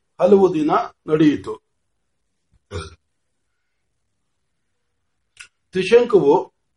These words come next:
ಕುಲಪುರೋಹಿತರನ್ನು ಬಿಡುವಂತಿಲ್ಲ ಎಂದು ಸಂಕಟ ಪಡುತ್ತಿದ್ದೇನೆ ಎಂದನು. ಇನ್ನೊಬ್ಬರಿಂದ ಉತ್ತರ ಬಂತು,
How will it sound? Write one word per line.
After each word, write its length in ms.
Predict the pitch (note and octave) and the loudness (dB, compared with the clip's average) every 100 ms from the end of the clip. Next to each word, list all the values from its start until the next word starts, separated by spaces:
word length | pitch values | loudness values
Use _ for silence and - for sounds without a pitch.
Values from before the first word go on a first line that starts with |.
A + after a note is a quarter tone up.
| _ _ | _ _
ಕುಲಪುರೋಹಿತರನ್ನು 1040 | G3 A3 A#3 A3+ A3 F#3+ F3+ F#3 E3+ D#3+ F#3+ | -6 -4 -2 2 2 2 0 -2 -2 0 -2
ಬಿಡುವಂತಿಲ್ಲ 640 | E3 E3+ F3 E3+ E3 D#3+ | -2 -4 -4 -4 -2 0
ಎಂದು 180 | D#3+ D#3 | -2 -6
ಸಂಕಟ 380 | - D3+ G3+ F#3+ | -6 -6 -4 -6
ಪಡುತ್ತಿದ್ದೇನೆ 840 | F#3 E3 D#3 _ C#3+ C#3+ D3 C3+ | -8 -10 -12 _ -8 -6 -4 -6
ಎಂದನು. 500 | C#3 F3 C#3+ A#2 F2+ _ _ _ _ _ _ _ _ _ _ _ _ _ _ _ _ _ - | -6 -6 -6 -8 -10 _ _ _ _ _ _ _ _ _ _ _ _ _ _ _ _ _ -8
ಇನ್ನೊಬ್ಬರಿಂದ 640 | G#3+ A#3+ G3+ F3 E3+ D#3 | -4 -2 -4 0 0 2
ಉತ್ತರ 400 | G#3+ F3 - E3+ | 0 0 0 0
ಬಂತು, 300 | B2+ G2+ | 0 -6